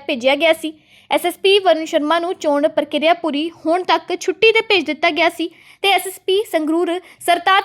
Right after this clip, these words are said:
ਸਿੰਘ ਚਾਹਲ ਨੂੰ ਵਾਧੂ ਚਾਰਜ ਦਿੱਤਾ ਗਿਆ। ਕਮਿਸ਼ਨ ਨੇ ਅਦਾਲਤ ਨੂੰ ਭਰੋਸਾ ਦਿੱਤਾ ਹੈ ਕਿ ਚੋਣਾਂ ਨਿਰਪੱਖ ਅਤੇ ਪਾਰਦਰਸ਼ੀ ਢੰਗ ਦੇ ਨਾਲ ਕਰਵਾਈਆਂ ਜਾਣਗੀਆਂ। ਚੀਫ ਜਸਟਿਸ ਵੱਲੋਂ ਪੁੱਛੇ ਜਾਣ ਤੇ ਸਟੇਟ ਚੋਣ ਕਮਿਸ਼ਨ ਨੇ ਪੁਸ਼ਟੀ ਕੀਤੀ ਹੈ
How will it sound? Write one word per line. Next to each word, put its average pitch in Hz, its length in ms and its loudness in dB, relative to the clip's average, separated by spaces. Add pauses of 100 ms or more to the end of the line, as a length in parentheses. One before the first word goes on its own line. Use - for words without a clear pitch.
ਸਿੰਘ 427 200 -2
ਚਾਹਲ 339 340 0
ਨੂੰ 403 140 -2
ਵਾਧੂ 285 300 0
ਚਾਰਜ 262 320 0
ਦਿੱਤਾ 254 220 -4
ਗਿਆ। 269 180 -2 (400)
ਕਮਿਸ਼ਨ 330 420 2
ਨੇ 440 140 0 (120)
ਅਦਾਲਤ 294 360 0
ਨੂੰ 359 100 -2
ਭਰੋਸਾ 302 300 0
ਦਿੱਤਾ 269 300 0
ਹੈ 359 80 4
ਕਿ 403 140 2
ਚੋਣਾਂ 302 340 0
ਨਿਰਪੱਖ 285 500 0
ਅਤੇ 320 220 -2
ਪਾਰਦਰਸ਼ੀ 269 680 0
ਢੰਗ 294 280 -2
ਦੇ 277 140 -2
ਨਾਲ 330 140 0
ਕਰਵਾਈਆਂ 330 380 -2
ਜਾਣਗੀਆਂ। 320 420 -2 (460)
ਚੀਫ 392 240 2
ਜਸਟਿਸ 359 360 0 (480)
ਵੱਲੋਂ 339 340 4
ਪੁੱਛੇ - 400 -6
ਜਾਣ 320 260 0
ਤੇ 392 160 0
ਸਟੇਟ 330 320 -2
ਚੋਣ 294 260 -4
ਕਮਿਸ਼ਨ 277 400 -2
ਨੇ 370 100 -2
ਪੁਸ਼ਟੀ 294 320 -8
ਕੀਤੀ 294 360 0
ਹੈ 381 60 2